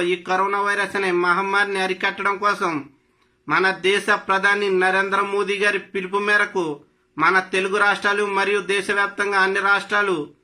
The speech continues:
లాక్‌డౌన్ చేయడం జరిగింది. ఇది మనందరికీ తెలిసిన విషయమే. కానీ ఈరోజు మా జనసేన అధినేత పవన్ కళ్యాణ్ గారు ఈ కరోనా బారిన పడినటువంటి బాధితుల నిమిత్తం, కరోనా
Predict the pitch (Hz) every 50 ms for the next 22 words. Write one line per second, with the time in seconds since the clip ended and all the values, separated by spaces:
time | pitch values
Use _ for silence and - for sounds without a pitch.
0 | _ _ _ _ _ - 151 160 170 185 180 180 180 202 202 202 190 202 202 202
1 | 202 208 202 202 202 202 202 202 202 202 208 214 214 214 214 - _ _ _ _
2 | _ _ _ _ _ 170 175 175 202 202 196 185 185 185 190 190 190 196 196 196
3 | 190 185 196 196 185 175 - - 185 185 185 - 202 196 202 202 202 185 - 202
4 | 196 202 208 208 214 220 - _ _ _ _ _ _ _ _ _ _ _ _ _
5 | _ _ _ _ - - 175 196 202 202 208 208 214 214 208 208 208 190 175 160
6 | - - - 156 170 180 190 190 180 175 185 190 202 190 - 214 214 208 208 202
7 | 190 196 208 214 208 208 - 196 175 156 147 - - - _ _ _ _ _ _
8 | 170 175 180 196 202 196 196 214 208 208 208 208 208 202 208 208 202 190 165 143
9 | 139 - - _ _ _ _ _ _ _ _ _ _ - 175 190 185 185 190 190
10 | 190 202 208 208 208 202 190 180 196 202 202 202 208 208 196 - 202 196 202 202
11 | 202 196 202 208 208 196 190 196 185 170 160 160 160 175 180 190 185 196 190 208
12 | 208 208 208 202 202 202 202 208 202 - - 202 185 165 156 156 - _ - 175
13 | 180 190 196 202 202 202